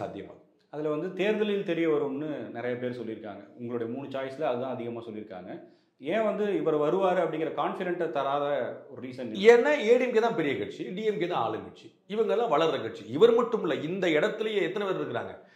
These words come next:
Speaker 1: இப்ப ஏ-, டி எம் கே ஆளுங்கட்சி, ஒரு பிளேஸ் முடிஞ்சு போச்சு. ஏ டி எம் கே எதிர்க்கட்சி, ஒரு பிளேஸ் முடிஞ்சு போச்சு. அப்ப மத்த எதிர்-, தேமுதிக, பாமக, பாஜக, நாம் தமிழர், எத்தனை கட்சி இருக்கு? ரெண்டு கம்யூனிஸ்ட், எவ்வளவு கட்சி? இவ்வளவு கட்சி அடுத்து போகணும்ல. பி ஜே பியே இருந்தாலும் இவ்வளவு கட்சியை தாண்டணும்ல.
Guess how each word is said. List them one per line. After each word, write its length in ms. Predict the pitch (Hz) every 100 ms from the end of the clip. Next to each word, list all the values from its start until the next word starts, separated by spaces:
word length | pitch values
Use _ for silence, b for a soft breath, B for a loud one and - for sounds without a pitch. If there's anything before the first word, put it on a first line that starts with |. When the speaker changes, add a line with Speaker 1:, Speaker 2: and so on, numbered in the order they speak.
| b
Speaker 1:
இப்ப 200 | 127 127
ஏ-, 240 | 120 147
டி 160 | 131 214
எம் 200 | 233 -
கே 100 | 220
ஆளுங்கட்சி, 540 | 170 170 143 123 120
ஒரு 200 | 127 151
பிளேஸ் 360 | 151 147 151 151
முடிஞ்சு 220 | 123 120
போச்சு. 280 | 107 - - 139
ஏ 140 | 208
டி 80 | 214
எம் 160 | 170
கே 120 | 151 196
எதிர்க்கட்சி, 540 | 151 156 151 131 -
ஒரு 160 | 151 180
பிளேஸ் 260 | 175 131
முடிஞ்சு 180 | 127 120
போச்சு. 220 | 107 - -
அப்ப 200 | 165 165
மத்த 280 | 156 160
எதிர்-, 240 | 196 156 - B B -
தேமுதிக, 600 | 151 190 185 170 147 127 95 - _ -
பாமக, 540 | 151 180 175 160 120 95 - 101
பாஜக, 540 | 139 185 180 139 120 98 -
நாம் 320 | 117 151 196 180
தமிழர், 340 | 156 135 -
எத்தனை 340 | 170 190 302 277
கட்சி 160 | 214
இருக்கு? 180 | 180 143
ரெண்டு 200 | 190 185
கம்யூனிஸ்ட், 400 | 220 208 202 156
எவ்வளவு 200 | 226 277
கட்சி? 160 | 131 - B B B
இவ்வளவு 640 | 185 220 220 226 277 269
கட்சி 260 | 247 -
அடுத்து 220 | 214 202 196
போகணும்ல. 360 | 180 180 160 143 - - _ _ b b b 147
பி 260 | 214 269
ஜே 140 | 247 269
பியே 200 | 262 269
இருந்தாலும் 320 | 240 240 208
இவ்வளவு 80 | 190
கட்சியை 260 | 190 202
தாண்டணும்ல. 640 | 160 160 160 143 139 123